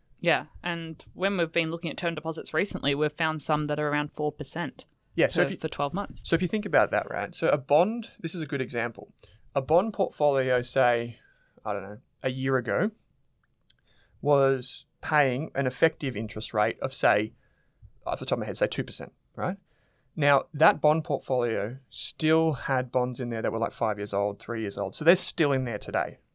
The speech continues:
Speaker 2: right? Now, if you think about that, you can't have a bond portfolio that's two percent and a term deposit that you can just go and buy today for four percent. So the bond portfolio is worth less. So that's why they fall.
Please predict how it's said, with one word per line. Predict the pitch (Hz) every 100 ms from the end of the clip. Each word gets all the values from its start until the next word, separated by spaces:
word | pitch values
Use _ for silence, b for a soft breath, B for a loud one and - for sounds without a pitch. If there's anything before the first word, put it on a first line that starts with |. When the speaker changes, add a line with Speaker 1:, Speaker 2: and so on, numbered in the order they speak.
| _ -
Speaker 2:
right? | 110 214 - _ _ _ _ _ _ -
Now, | 143
if | 156
you |
think | - 208
about | 202 143 -
that, | 110 - _ _
you | 151 143
can't | 170 180 175
have | 170 170
a |
bond | 135 135 139 143
portfolio | 143 - 131 120 117
that's | 113 - - - _
two | - 147
percent | - 135 117
and | 127
a |
term | 117 139 135
deposit | - 123 107 117
that |
you | 110
can | 123
just | 113
go | 113
and | 104
buy | 104 98
today | 110 104
for | -
four | 127 190
percent. | 202 - - - _ _ _ _ _ _
So | - 135
the |
bond | 135 160 170
portfolio | 156 - 127 123
is | 139
worth | 117 120 - - _ _
less. | 135 165 170 - - - _ _ _ -
So | - 147
that's | 135 139
why | 131
they | 131 117
fall. | - 131 98